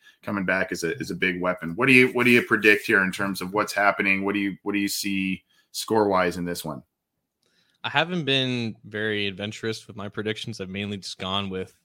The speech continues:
Speaker 2: like, the, just the general expectation, and that would lead me to believe that the Packers barely win this game. But I think with the, the situations and the issues that, that the Packers are dealing with, specifically with injuries, they have a battered offensive line.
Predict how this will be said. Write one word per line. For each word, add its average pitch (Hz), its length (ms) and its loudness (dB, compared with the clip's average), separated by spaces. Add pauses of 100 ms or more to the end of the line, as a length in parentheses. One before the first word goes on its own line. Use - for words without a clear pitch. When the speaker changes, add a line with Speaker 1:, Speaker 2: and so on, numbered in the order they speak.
Speaker 2:
like, 92 260 -12
the, 95 120 -12
just - 340 -12
the 95 120 -14
general 98 440 -6
expectation, 101 720 -6 (540)
and 92 480 -4
that 104 200 2
would 110 140 2
lead 113 220 -2
me 113 120 0
to - 140 -6
believe 101 360 -6
that 101 120 -6
the 95 80 -12
Packers 98 460 -6
barely 95 360 -6
win 95 220 -4
this 90 180 -8
game. 107 320 -2
But 98 220 -2 (500)
I 107 120 -2
think 127 280 -4
with 120 200 -4 (260)
the, 104 220 -8 (120)
the 95 440 -10 (100)
situations 104 1040 -4
and 101 100 -10
the 92 80 -6
issues 110 300 -4
that, 101 200 -10
that 101 140 -6
the 98 60 -8
Packers 101 400 -4
are 95 60 -8
dealing 101 280 -4
with, 104 160 -4
specifically 101 500 -8
with 95 140 -10
injuries, 90 480 -6 (240)
they 104 80 -8
have 98 80 -6
a 92 60 -16
battered 101 340 4
offensive 107 400 0
line. 90 420 -4